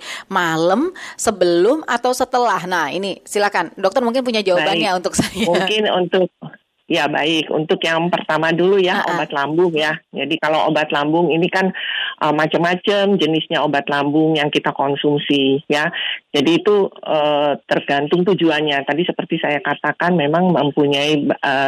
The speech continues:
Speaker 2: setiap obat tuh mempunyai tujuan pengobatan masing-masing. Ada yang dia, eh, me-, apa ya namanya, mengurangi sekresi dari asam lambung ya. Dan itu kalau misalnya mengurangi sekresi asam lambung, tujuannya biasanya, biasanya diberikan sebelum makan.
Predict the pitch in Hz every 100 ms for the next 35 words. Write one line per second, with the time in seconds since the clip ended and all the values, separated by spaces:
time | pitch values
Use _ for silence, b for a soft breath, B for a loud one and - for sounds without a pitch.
0 | 139 143 143 139 147 - 208 151 143 143
1 | 143 143 151 135 143 139 143 131 131 135
2 | 135 135 - 131 131 135 135 131 131 B
3 | B B B 160 160 185 220 233 233 180
4 | 175 175 170 175 196 202 B B - 170
5 | 160 160 160 165 165 165 160 160 160 156
6 | - _ _ _ - - 135 127 143 151
7 | 151 185 208 208 196 202 208 214 226 220
8 | 214 180 131 139 - - 165 156 - 160
9 | 139 135 143 - 131 139 135 143 147 135
10 | 123 - _ - 135 151 185 B B B
11 | - 123 127 143 208 208 185 175 175 170
12 | 170 170 165 170 170 170 165 - 156 151
13 | 107 147 143 143 143 139 139 156 196 269
14 | 311 - 156 151 233 180 165 220 190 151
15 | 147 143 160 233 143 147 131 214 - 147
16 | 143 156 208 151 123